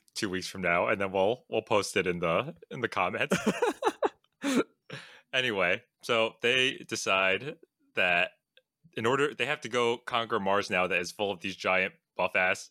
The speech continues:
Speaker 1: cockroach humans, and, um, they start injecting humans with this, like, D N A of other animals that lets them compete against these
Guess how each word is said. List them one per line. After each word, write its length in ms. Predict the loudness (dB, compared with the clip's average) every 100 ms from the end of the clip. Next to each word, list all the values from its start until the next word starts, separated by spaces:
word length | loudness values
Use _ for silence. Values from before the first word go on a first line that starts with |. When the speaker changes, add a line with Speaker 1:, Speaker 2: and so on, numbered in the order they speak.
| _
Speaker 1:
cockroach 440 | -4 -4 -2 -4 -6
humans, 420 | -6 -6 -6 -10 -20 -20 _ -2
and, 280 | 0 2
um, 300 | 2 2 0 -4 -2
they 120 | -2
start 400 | 0 0 0 -2 _ -12
injecting 500 | -8 -4 -4 -4 -8
humans 440 | -8 -6 -4 -4
with 140 | -6 -6
this, 200 | -8 -6
like, 200 | -8 -8 _
D 160 | -2 0
N 120 | 0
A 240 | 0 0
of 160 | -2 -6
other 220 | -4 -4
animals 580 | -2 -4 -4 -6 -8 -10 _ _ _ _ _
that 160 | -4 -4 -4
lets 240 | -2 -2 -2
them 320 | -2 -2 -8 -8
compete 440 | -8 -6 -6 -4
against 460 | -2 -2 -4 -6 -8
these 440 | -6 -4 -6